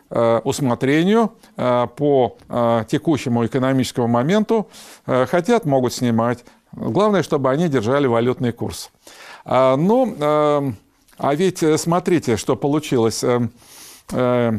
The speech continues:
те ребята, которые получили доступ к печатному станку, они, э, конечно, не хотели ограничивать, э, э, свою,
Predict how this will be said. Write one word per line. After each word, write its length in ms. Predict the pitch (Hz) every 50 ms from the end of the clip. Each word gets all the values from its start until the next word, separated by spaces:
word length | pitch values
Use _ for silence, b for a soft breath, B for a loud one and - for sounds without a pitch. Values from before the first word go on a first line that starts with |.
| 95 -
те 140 | - 170 175
ребята, 420 | 156 156 147 160 151 131 - 131
которые 480 | 107 - 135 127 131 160 151 139 127 120
получили 480 | - 151 139 147 139 - 165 139 127
доступ 360 | 123 120 151 135 - 139 113 -
к 20 |
печатному 500 | 151 127 - - 139 120 131 135 131 123
станку, 480 | - - 143 135 139 135 - 214 226 226 - B B B B B B B B B
они, 400 | - 123 131 151 180 208 202 190 - -
э, 300 | - 131 127 131 127 123
конечно, 380 | - 135 143 170 165 - -
не 100 | 156 151
хотели 380 | - - 143 - - 175 160 165
ограничивать, 640 | 151 123 131 131 139 151 139 - - 143 135 - -
э, 220 | 147 131 135 127 127 B B B B
э, 200 | - 127 131 123
свою, 460 | - - 143 139 143 143 139 127